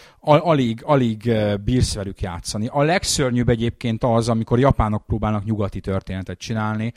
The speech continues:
Az élő példa erre a Binary Domain című játék, ahol, ahol megpróbáltak egy ilyen, ö, nyugati történetet a saját maguk, ö, elképzelései szerint csinálni, és szörnyű. Szörnyű, szörnyű, szörnyű.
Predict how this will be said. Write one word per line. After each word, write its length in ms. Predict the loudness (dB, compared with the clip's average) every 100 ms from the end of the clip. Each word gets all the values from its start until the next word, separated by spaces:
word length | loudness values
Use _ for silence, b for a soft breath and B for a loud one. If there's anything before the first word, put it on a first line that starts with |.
| B B -6
Az 120 | 0
élő 220 | 4 4
példa 320 | 4 2 4
erre 280 | 2 2 0
a 60 | 2
Binary 440 | 2 4 2 2
Domain 360 | 2 2 -2 -6
című 340 | -6 -4 -4
játék, 680 | -4 -4 -4 -2 -2 -4 -10 b b b b b
ahol, 480 | -6 -4 0 2 2
ahol 340 | 0 -2 0
megpróbáltak 800 | 0 0 0 -2 -2 -6 -6 -10
egy 200 | -10 -10
ilyen, 440 | -10 -8 -8 -8 -10
ö, 680 | -8 -6 -6 -6 -8 -8 -4
nyugati 380 | -2 0 -2 -2
történetet 520 | 0 0 0 -4 -6
a 40 | -6
saját 460 | -4 -2 -4 -6
maguk, 440 | -6 -6 -8 -8 -4
ö, 60 |
elképzelései 920 | -4 -6 -8 -8 -8 -8 -8 -8 -10
szerint 280 | -10 -10 -8
csinálni, 220 | -6 -6
és 60 | -6
szörnyű. 520 | -6 -4 -4 -6 -16 -20 b b b b b b b b b
Szörnyű, 480 | -6 -2 -2 -4 -12 -18
szörnyű, 400 | -10 -6 -6 -8 -8
szörnyű. 240 | 0 0